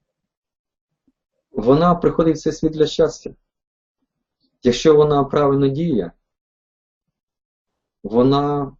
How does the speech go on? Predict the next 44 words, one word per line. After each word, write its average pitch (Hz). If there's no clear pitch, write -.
е, 113
перебуває 131
в 120
ситуації 127
гармонії 113
і -
внутрішньої, 139
і -
зовнішньої. 220
Вона 123
може 139
творити, 135
вона 107
може 117
радіти 117
життю, 107
вона 107
спілкується 120
з -
прекрасними 117
людьми, 92
вона 104
займається 117
цікавими 104
справами. 87
І -
цей -
світ 185
досконалий, 160
він 110
влаштований 139
так, -
що -
коли 135
людина 135
робить 135
помилки, 135
то 120
світ 151
намагається 131
їй 123
на 127
них 127
вказати. 123